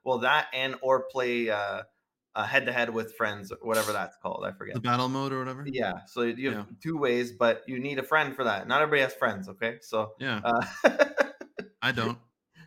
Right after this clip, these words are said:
Speaker 1: not everybody ha-, can schedule, you know, a time to play each other, even if they have friends. Uh, you know, people
Speaker 2: Yeah.
Speaker 1: are busy. So, uh,
Speaker 2: Exactly.
Speaker 1: yeah,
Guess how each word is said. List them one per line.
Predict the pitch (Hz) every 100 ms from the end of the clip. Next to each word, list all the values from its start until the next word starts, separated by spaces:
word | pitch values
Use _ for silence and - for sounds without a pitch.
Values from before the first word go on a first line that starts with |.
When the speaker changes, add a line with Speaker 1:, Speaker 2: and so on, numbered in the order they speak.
| -
Speaker 1:
not | 160
everybody | 196 175 170 160
ha-, | 151 -
can | 151 135
schedule, | - 156 147 135 131 120 123
you | 127
know, | 113 110 - -
a |
time | 120 151 143 135
to | 123
play | 120 131 107 104
each | 104
other, | 104 104
even | 127 139
if | 123
they | 123
have | 127 113
friends. | 113 101 107 - -
Uh, | 110 110
you |
know, | 117
people | 117 143 120
Speaker 2:
Yeah. |
Speaker 1:
are | 139 -
busy. | 165 117 98 - _ - - _
So, | - 107 107
uh, | 104 156 147 101
Speaker 2:
Exactly. | 107 107 _ _ _ _
Speaker 1:
yeah, | 147 151 117 87 82